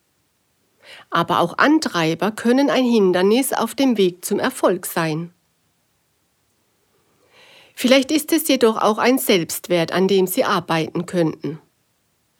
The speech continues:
Oder von allen etwas? Finden Sie es doch einfach heraus, indem Sie die vielfältigen Übungen, die ich bereits vorgestellt habe,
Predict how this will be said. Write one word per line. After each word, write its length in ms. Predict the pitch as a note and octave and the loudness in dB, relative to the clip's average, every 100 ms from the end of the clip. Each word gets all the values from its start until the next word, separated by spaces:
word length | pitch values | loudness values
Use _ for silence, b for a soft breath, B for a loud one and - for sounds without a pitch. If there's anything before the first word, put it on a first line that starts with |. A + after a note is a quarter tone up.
| _ _ | _ _
Oder 260 | G3 F#3+ F3+ | 2 2 0
von 220 | - F#3+ | 0 0
allen 320 | - D3+ D#3+ | 2 2 0
etwas? 640 | - E3+ - C#4 E4 - _ _ _ _ _ _ _ _ _ _ b b b b | -2 -4 -2 -2 -4 -12 _ _ _ _ _ _ _ _ _ _ b b b b
Finden 560 | - C#4 C4+ - D4+ | -2 2 2 0 -2
Sie 180 | D#4 C#4+ | 0 0
es 140 | B3+ | 0
doch 140 | - G#3+ | -2 -2
einfach 500 | - E3+ E3 F3+ F3 | -2 -2 -4 -6 -4
heraus, 680 | D3+ D#3 D#3+ F3+ E4 - - B B B B | -4 -2 -2 -2 -2 -6 -14 B B B B
indem 340 | B3 B3+ C4+ | 2 4 2
Sie 160 | C4 A#3+ | 2 -2
die 140 | G#3 | -2
vielfältigen 880 | - B3 D4+ D4+ D4+ C4 A#3 G#3+ G3 | -2 0 0 2 0 0 0 -2 0
Übungen, 580 | G#3 G3+ G3+ A#3 B3 B3 | 0 0 0 2 4 2
die 120 | G#3 | -2
ich 120 | F3+ | -4
bereits 400 | - F3 D#3+ D#3 | -4 -2 -4 -4
vorgestellt 680 | - F3 E3 E3+ - E3+ D3+ | -2 -2 0 -4 -2 -4 -4
habe, 400 | E3 D3+ D3+ D4+ | -4 -4 -2 -4